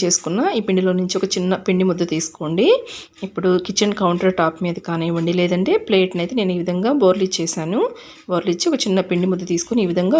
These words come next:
రోల్స్ ఇలాగ కొంచెం మనకి తాడులాగా ఇలాగ ప్రిపేర్ చేసుకోండి. మరి ఎక్కువ మందంగా చేసుకోవద్దండి, వేగడానికి చాలా టైమ్ పడుతుంది. సరిగా వేగకపోయినా కూడా మనకి మెత్తగా అయి ఉంటాయి. ఇక్కడ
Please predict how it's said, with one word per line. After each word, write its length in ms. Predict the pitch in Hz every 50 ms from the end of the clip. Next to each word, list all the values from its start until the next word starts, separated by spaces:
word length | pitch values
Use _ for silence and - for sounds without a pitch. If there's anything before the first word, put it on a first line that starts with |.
| 311
రోల్స్ 340 | 190 175 175 170 170 - - - - - _ _ _ _ _ _ _ _ _ - _ -
ఇలాగ 200 | 175 165 156 160 156 -
కొంచెం 220 | 160 160 165 - - 165
మనకి 220 | 156 156 160 - 165 - - - - - - - _ _ _ _ _ _ _ _ _ _ _ _ - - _ - - - - - - - - _ _ -
తాడులాగా 540 | 180 165 170 175 185 202 170 165 165 170 262 262 202
ఇలాగ 140 | 175 175 175 170
ప్రిపేర్ 300 | - 165 - 180 180 180 - -
చేసుకోండి. 560 | 170 160 - - - 165 156 160 165 190 254 427 539 587 - - - - _ _ -
మరి 120 | 196 220 226 202
ఎక్కువ 220 | 220 - - 233 226 208 190
మందంగా 320 | 190 175 185 185 190 202 196 -
చేసుకోవద్దండి, 640 | 175 170 - - 185 175 175 165 - 156 175 202 196 190
వేగడానికి 380 | 170 170 175 175 175 180 185 - - -
చాలా 240 | 190 170 175 175 180 180
టైమ్ 180 | 170 170 180 190 190
పడుతుంది. 360 | 170 170 - 165 170 175 233 269 - 226
సరిగా 240 | 180 170 185 185 180 185
వేగకపోయినా 540 | 175 175 180 175 180 175 175 175 170 175 170 170
కూడా 140 | 180 190 320 311
మనకి 220 | 208 180 185 - 240 196
మెత్తగా 340 | 170 - - - 185 190 180
అయి 100 | 170 156 156
ఉంటాయి. 400 | 160 151 180 160 156 170 202 269 440 554 - - - - - _ _ _ _ _ _ _ _
ఇక్కడ 180 | _ - 180